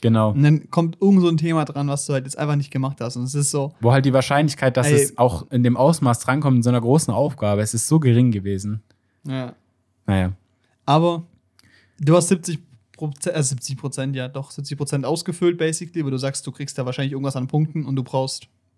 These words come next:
Speaker 1: Und ich,
Speaker 2: nicht viele
Speaker 1: ich
Speaker 2: Punkte,
Speaker 1: brauch vierzig, um zu
Speaker 2: vierzig, um zu
Speaker 1: bestehen.
Speaker 2: bestehen. Also, das wird schon. Also, wenn du dich da um, um fünfundzwanzig, äh, zwanzig Punkte verrechnet hättest, so, weißt du, das wär,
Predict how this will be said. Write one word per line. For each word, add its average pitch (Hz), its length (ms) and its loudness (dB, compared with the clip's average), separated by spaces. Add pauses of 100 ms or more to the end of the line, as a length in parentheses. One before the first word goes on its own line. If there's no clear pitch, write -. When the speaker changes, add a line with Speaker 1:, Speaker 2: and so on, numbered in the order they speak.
(320)
Speaker 1:
Und 107 120 6
ich, 135 160 2
Speaker 2:
nicht 139 220 0
viele 156 280 2
Speaker 1:
ich 120 60 0
Speaker 2:
Punkte, 156 160 0
Speaker 1:
brauch 110 100 6
vierzig, 120 400 2
um 110 120 4
zu 147 80 -4
Speaker 2:
vierzig, 147 160 0
um 147 60 0
zu 98 120 2
Speaker 1:
bestehen. - 40 4 (320)
Speaker 2:
bestehen. - 40 -8 (960)
Also, 123 260 0
das 117 160 -4
wird 143 180 4
schon. 120 240 -2
Also, 127 220 -4
wenn 139 80 -2
du 139 80 0
dich 139 140 -4
da 139 120 -2
um, 127 360 0
um 127 320 -4
fünfundzwanzig, 151 720 2
äh, 127 140 0
zwanzig 143 340 0
Punkte 139 460 0
verrechnet 131 560 -4
hättest, 127 280 -8
so, 135 200 -4
weißt 131 240 -10
du, 147 100 0
das - 320 -12
wär, 117 300 0